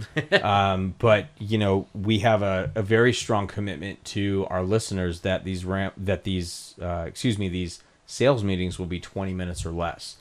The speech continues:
Speaker 1: Yep.
Speaker 2: So knowing that loan officers don't make up the rules, knowing that it's the agent's job and the loan officer's job to set the appropriate expectations on the front end,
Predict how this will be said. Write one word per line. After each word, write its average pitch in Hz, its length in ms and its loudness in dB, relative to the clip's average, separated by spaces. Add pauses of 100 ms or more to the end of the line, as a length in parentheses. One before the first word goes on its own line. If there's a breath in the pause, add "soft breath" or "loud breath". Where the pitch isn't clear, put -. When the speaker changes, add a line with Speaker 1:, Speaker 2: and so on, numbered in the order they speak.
Speaker 1:
Yep. 123 200 0 (100)
Speaker 2:
So 98 560 2 (440 soft breath)
knowing 110 640 4
that 101 460 2
loan 113 320 2
officers 101 420 0
don't 104 260 -4
make 101 240 -2
up 101 200 0
the 90 100 -2
rules, 90 680 0 (280 soft breath)
knowing 107 480 2
that 95 200 4
it's 95 200 -6
the - 200 -4
agent's 110 520 2
job 95 320 2 (100)
and 220 260 0
the 123 60 0
loan 95 260 2
officer's 90 500 -2
job 87 360 -2
to - 100 -10
set - 280 -2
the 90 80 -2
appropriate 98 460 0
expectations 92 760 -4
on 90 100 -2
the 87 80 -2
front 98 340 -2
end, 85 260 -4